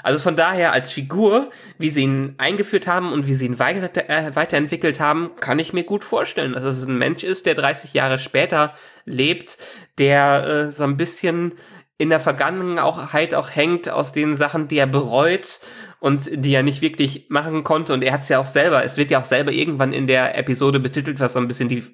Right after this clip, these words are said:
Faust aufs Auge ist, dass er irgendwie in den letzten Jahren da, äh, nur zum Sterben, äh, wie eine alte Mumie da rumgehockt hat auf dem Weingut. Also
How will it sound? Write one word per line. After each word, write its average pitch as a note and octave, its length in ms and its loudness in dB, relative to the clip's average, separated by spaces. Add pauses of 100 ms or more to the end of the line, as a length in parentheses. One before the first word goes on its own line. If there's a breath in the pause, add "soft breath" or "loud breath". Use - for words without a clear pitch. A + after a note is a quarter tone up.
(200)
Faust A#2+ 320 0
aufs - 140 -6
Auge C3 300 2
ist, - 280 -2 (300 loud breath)
dass C3 160 0
er A#2+ 80 2
irgendwie B2+ 400 0
in A#2 60 -2
den A#2 120 0
letzten B2 380 -4
Jahren A#2+ 380 0
da, A#2 360 2
äh, A#2+ 260 0 (580)
nur C3 320 0
zum C3+ 280 -4
Sterben, B2 640 -2 (380 loud breath)
äh, A#2 420 2 (100)
wie C3 140 -8
eine C3 180 0
alte B2+ 200 -2
Mumie B2+ 520 4 (180)
da C3 200 -2
rumgehockt A#2+ 640 -2
hat C3 180 -12
auf A#2 140 -14
dem A#2 180 -12
Weingut. A2+ 480 -8
Also C#3+ 200 2